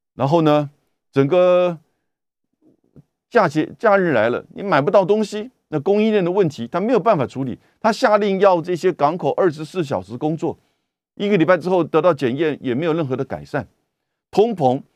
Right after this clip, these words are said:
东西越来越贵，现在大概是史上过去这三十年美国通膨最高的百分之五点四。最近你就看到了，哦，联准会已经开始在某种程度，你当然现在不可能去做升息，可是呢，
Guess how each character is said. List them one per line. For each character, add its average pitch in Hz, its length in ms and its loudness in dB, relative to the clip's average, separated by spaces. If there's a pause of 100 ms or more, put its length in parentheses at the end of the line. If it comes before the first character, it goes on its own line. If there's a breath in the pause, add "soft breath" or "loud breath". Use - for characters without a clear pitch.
(160)
东 175 160 2
西 175 240 -8
越 196 160 0
来 147 120 0
越 175 160 0
贵， 160 260 -2 (340)
现 202 160 0
在 185 120 2
大 175 120 0
概 156 120 0
是 147 140 -4
史 107 260 -8
上 147 240 0
过 147 200 -4
去 135 140 -6
这 123 100 -4
三 143 240 -4
十 123 120 -8
年 113 160 -4
美 104 120 -4
国 101 120 -6
通 151 200 -8
膨 120 160 -6
最 170 180 -4
高 190 300 2
的 139 160 -6 (460)
百 104 140 -2
分 131 160 -2
之 123 180 -4
五 110 180 -6
点 98 240 -6
四。 135 300 -10 (680)
最 233 160 2
近 180 200 0
你 143 60 -2
就 175 100 -2
看 208 220 -4
到 175 140 2
了， 160 140 -2 (500)
哦， 92 240 -8
联 143 140 0
准 135 140 0
会 151 160 -2
已 123 40 -4
经 139 160 -8
开 170 260 -4
始 117 220 -8
在 131 180 -2
某 120 180 -4
种 120 180 -6
程 110 200 -8
度， 120 180 -4 (380)
你 123 80 -12
当 185 160 0
然 151 80 0
现 156 120 -2
在 135 80 0
不 147 120 -6
可 127 100 -10
能 95 120 -10
去 120 100 -16
做 120 160 -6
升 185 240 -2
息， 80 300 -14 (260)
可 110 100 -12
是 139 120 -6
呢， 120 160 -6